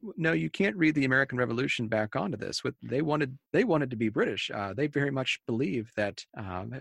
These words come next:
because the king had his dominions in America, they had a decent shot of rebuilding their lives in this place. This isn't a group of people, for the most part, who are really looking to upend the imperial order.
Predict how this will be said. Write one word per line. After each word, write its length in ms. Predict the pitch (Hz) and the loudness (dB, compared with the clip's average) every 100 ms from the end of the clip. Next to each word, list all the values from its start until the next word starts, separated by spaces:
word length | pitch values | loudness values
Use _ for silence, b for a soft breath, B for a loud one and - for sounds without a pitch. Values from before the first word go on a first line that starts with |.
| 123 | -8
because 480 | 117 - 131 139 - | -8 -4 -2 -2 -2
the 140 | 123 | -6
king 260 | 110 135 120 | -6 -4 -2
had 240 | 107 113 | -2 -4
his 100 | 107 | -4
dominions 460 | 101 104 110 107 98 | -4 -2 0 -2 -4
in 80 | 95 | -4
America, 400 | 107 156 - 90 | -2 -2 -2 -6
they 100 | 131 | -4
had 160 | 147 | -4
a 100 | 107 107 _ | -6 -8 _
decent 340 | - 131 - 113 | -4 -2 -4 -6
shot 360 | - 135 123 | -2 -2 -2
of 140 | 101 101 | -4 -4
rebuilding 420 | 107 104 151 110 | -4 -2 -4 -6
their 100 | 85 | -8
lives 340 | 73 71 113 | -10 -10 -10
in 100 | 107 | -10
this 140 | 90 - | -10 -10
place. 360 | - 107 107 - | -10 -10 -8 -4
This 160 | 127 | -2
isn't 220 | 131 127 113 | 0 2 0
a 40 | |
group 240 | - 113 | 0 -4
of 120 | 107 - | -6 -4
people, 420 | 175 - 113 110 | -4 0 -2 0
for 80 | - | 0
the 80 | 135 | 0
most 360 | 135 180 277 - | 2 -2 -4 -4
part, 220 | 101 95 | -2 -2
who 120 | 113 | -2
are 100 | 110 | -2
really 220 | 107 120 | 0 -2
looking 480 | 107 123 - 101 98 - _ _ | 0 -2 -2 -6 -6 -12 _ _
to 180 | - 127 - | -4 -2 0
upend 640 | 135 - 147 135 120 113 - _ | -2 -2 0 2 0 -2 -10 _
the 400 | 120 113 113 110 | -4 0 2 2
imperial 500 | 127 110 - 139 113 | -2 -4 0 2 4
order. 480 | 107 131 180 113 113 | 2 0 0 -2 -6